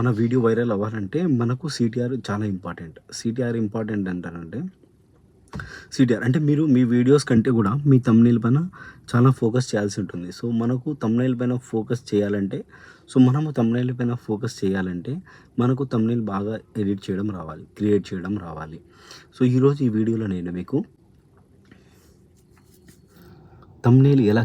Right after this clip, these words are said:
క్రియేట్ చేయాలి, అది కూడా హెచ్డీలో, హెచ్డీ క్వాలిటీలోనే మన థంబ్‌నెయిల్ అనేది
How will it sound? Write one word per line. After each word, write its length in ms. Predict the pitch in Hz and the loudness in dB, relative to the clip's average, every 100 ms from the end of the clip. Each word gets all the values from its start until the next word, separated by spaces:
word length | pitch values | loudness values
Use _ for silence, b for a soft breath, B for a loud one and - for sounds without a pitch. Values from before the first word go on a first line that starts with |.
| - | 2
క్రియేట్ 240 | 101 98 - | 0 0 -4
చేయాలి, 260 | 92 107 190 - | -6 -6 -8 -10
అది 120 | 104 110 | -8 -2
కూడా 120 | 127 101 | -2 -2
హెచ్డీలో, 480 | 101 120 127 117 95 - B B B B _ | -4 -2 0 0 -4 -10 B B B B _
హెచ్డీ 280 | - 143 139 131 | -2 0 2 2
క్వాలిటీలోనే 500 | 113 107 107 104 143 123 | 0 0 -2 0 0 0
మన 100 | 113 101 | 0 0
థంబ్‌నెయిల్ 340 | 98 101 95 90 | 0 0 -2 -4
అనేది 240 | 92 | -6